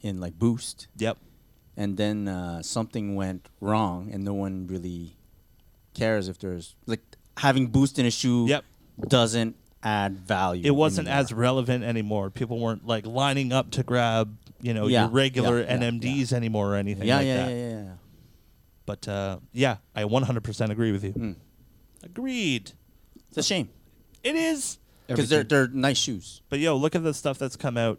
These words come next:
Speaker 2: since, you know? There's been some really cool stuff, but, I mean, like,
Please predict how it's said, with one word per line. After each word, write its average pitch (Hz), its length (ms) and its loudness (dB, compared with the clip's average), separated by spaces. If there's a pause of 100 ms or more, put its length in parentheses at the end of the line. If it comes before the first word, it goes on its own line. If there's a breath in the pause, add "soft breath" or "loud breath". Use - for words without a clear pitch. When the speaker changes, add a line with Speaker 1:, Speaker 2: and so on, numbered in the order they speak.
(120)
Speaker 2:
since, - 640 -8 (480)
you 135 100 -6
know? 160 280 2 (500)
There's 120 160 -6
been 113 160 -6
some 139 280 0
really 165 160 6
cool 165 200 0
stuff, 156 320 -2
but, 113 120 0
I 120 60 2
mean, 113 180 -2
like, 101 260 -4